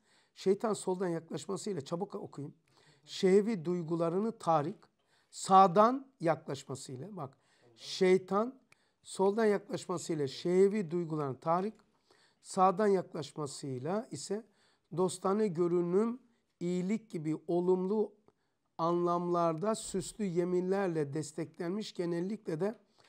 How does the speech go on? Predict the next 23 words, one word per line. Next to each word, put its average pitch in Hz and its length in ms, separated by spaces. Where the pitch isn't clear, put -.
Allah'ın 180 400
Celle 170 240
Celaluhu 156 320
merhametinin 180 840
kullanıldığı 180 720
bir 185 140
yöntemle 170 680
ikna 165 360
etmeye 156 360
çalışıyor. 147 600
Önden 196 320
yaklaşmasıyla 160 1120
de 233 280
yapılması 185 580
gereken 165 560
görev, 165 320
tövbe 175 420
gibi 156 280
güzel 156 440
işlerin 180 540
geleceğe 185 540
ertelenmesi 143 760
ile 156 380